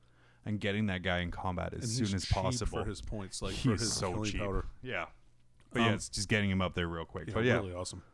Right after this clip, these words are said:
Speaker 1: So, ne-, next one there.
Speaker 2: So, I don't know if people are ready for this one yet. I think it's, it's gonna be a real game changer. It's called Get Stuck In, Lads. So for three C P,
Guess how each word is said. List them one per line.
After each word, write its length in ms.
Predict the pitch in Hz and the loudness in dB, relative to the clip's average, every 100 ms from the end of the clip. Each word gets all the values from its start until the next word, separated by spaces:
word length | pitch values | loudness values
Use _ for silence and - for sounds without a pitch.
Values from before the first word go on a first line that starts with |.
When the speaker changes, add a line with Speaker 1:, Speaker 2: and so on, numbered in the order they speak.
| - | 4
Speaker 1:
So, 240 | - 139 90 | 12 12 12
ne-, 180 | 113 131 | 2 2
next 300 | 135 147 143 | 2 0 2
one 160 | 135 95 | 0 0
there. 140 | 80 - - - - - - - - - | -4 -10 -18 -18 -18 -20 -20 -20 -20 -8
Speaker 2:
So, 380 | - 160 143 143 - - - - - - - - - - | 4 6 6 2 -10 -20 -20 -20 -20 -20 -20 -20 -20 -2
I 60 | |
don't 220 | 123 143 - 123 | 4 4 2 0
know 360 | 123 117 127 | 4 6 8
if 100 | 127 | 6
people 260 | - 113 117 | 4 2 2
are 60 | 98 | 2
ready 220 | 92 101 | 0 -2
for 140 | - | -2
this 200 | 120 120 | -2 0
one 140 | 135 131 | 0 0
yet. 220 | 131 131 - - | 0 -2 -8 -2
I 80 | 120 | 2
think 240 | 165 165 | 4 2
it's, 240 | - - - - - | 0 -2 -8 -12 -2
it's 180 | 123 | 0
gonna 220 | - 143 117 | 2 2 2
be 140 | 117 | 2
a 40 | |
real 220 | 107 107 107 | 2 2 0
game 240 | 101 95 | 0 -4
changer. 280 | - 107 120 | -4 -4 -4
It's 120 | 107 | -6
called 260 | - 107 95 | -4 -4 -2
Get 220 | 117 143 | -4 -4
Stuck 260 | - 104 | -4 -4
In, 220 | 135 180 123 | -2 -4 -4
Lads. 400 | 135 160 - - - - - - - - - - - - | -4 -4 -6 -12 -18 -20 -20 -20 -20 -20 -20 -20 -14 -4
So 240 | - 127 | 2 2
for 140 | - | 2
three 240 | 123 - 160 | -2 0 -2
C 200 | - 110 | -2 -4
P, 280 | - 107 | -2 -2